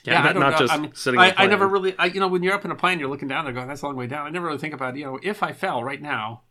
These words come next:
Speaker 2: you know, how
Speaker 1: How long?
Speaker 2: long, <laughs> how long would it take?
Speaker 1: It's, you're dropping
Speaker 2: I guess
Speaker 1: the
Speaker 2: you get
Speaker 1: rock
Speaker 2: an
Speaker 1: to see
Speaker 2: idea
Speaker 1: how
Speaker 2: from
Speaker 1: deep the, the
Speaker 2: <laughs> You get some idea from this one. Uh, yeah, that, uh, it would be a lot. Yeah, at one point they thought they were stalling, and so they're, they're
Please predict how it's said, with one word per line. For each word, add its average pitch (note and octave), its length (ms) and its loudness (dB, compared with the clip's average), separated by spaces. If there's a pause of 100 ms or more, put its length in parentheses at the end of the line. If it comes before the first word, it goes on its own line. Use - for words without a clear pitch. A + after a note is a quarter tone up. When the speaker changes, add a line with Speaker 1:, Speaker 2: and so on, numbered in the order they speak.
(120)
Speaker 2:
you A#2 60 -10
know, A2+ 40 -16
how A2+ 120 0
Speaker 1:
How A2 40 -2
long? A2+ 440 0
Speaker 2:
long, - 240 -2
<laughs> - 100 -20
how F3+ 220 0
long F3+ 220 -2
would F#3 100 0
it E3+ 80 -6
take? D#3 300 -6 (340)
Speaker 1:
It's, - 380 -4 (300)
you're C3 100 0
dropping C#3 320 4
Speaker 2:
I - 40 4
guess A#2 120 6
Speaker 1:
the A#2 60 6
Speaker 2:
you A#2 60 8
get A#2+ 80 8
Speaker 1:
rock B2 80 8
Speaker 2:
an - 80 2
Speaker 1:
to F3+ 100 6
see D#3+ 180 6
Speaker 2:
idea C3 140 8
Speaker 1:
how B2 60 6
Speaker 2:
from A#2+ 180 0
Speaker 1:
deep A#2+ 220 0
the, A2+ 300 2
the G#2+ 380 0 (120)
Speaker 2:
<laughs> - 40 -
You E3+ 80 6
get F#3+ 140 4
some F3+ 160 2
idea D#3 340 2
from C3+ 160 -6
this C3+ 180 -8
one. B2 200 -4 (200)
Uh, C3+ 240 -2
yeah, C#3 200 -4
that, C3+ 260 -10
uh, B2+ 180 -4
it D3 120 -8
would E3+ 120 -6
be E3+ 100 -6
a D#3+ 60 -6
lot. D#3 220 -4
Yeah, D#3+ 240 -2
at C#3+ 300 -8
one D3 180 -4
point D#3 180 -4
they C#3 100 -4
thought C3+ 200 -6
they C3+ 60 -4
were A#2 120 -8
stalling, C#3 540 -2
and C3 100 -10
so A#2+ 120 -10
they're, A#2 200 -8
they're A2+ 300 -12